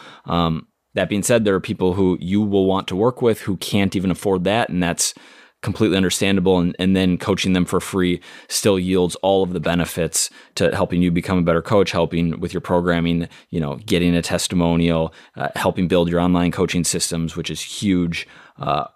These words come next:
especially early on, and, and only comes through practice and time, not through, you know, some software that you build that's automatically gonna blow up your,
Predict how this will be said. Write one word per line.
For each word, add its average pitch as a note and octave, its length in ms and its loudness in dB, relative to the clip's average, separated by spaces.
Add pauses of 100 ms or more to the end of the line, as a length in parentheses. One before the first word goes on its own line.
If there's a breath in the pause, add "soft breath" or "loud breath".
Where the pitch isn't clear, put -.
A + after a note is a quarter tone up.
especially F2 600 0
early E2 320 4
on, E2 240 2
and, D#2 180 0
and F2+ 180 0
only F2 280 2
comes F2+ 320 -4
through F2+ 140 -8
practice E2 560 -2
and - 160 -2
time, D2 360 -2
not D#2 220 0
through, D#2 340 -6 (280 soft breath)
you D#2+ 120 -6
know, C2 200 -10 (260)
some F2 220 -2
software D#2 500 0
that C2 140 -4
you D#2+ 80 -2
build D#2 320 0
that's D2+ 160 -4
automatically D#2+ 480 -2
gonna D2+ 140 -6
blow D#2 260 -2
up D#2 180 -4
your, D#2 220 -6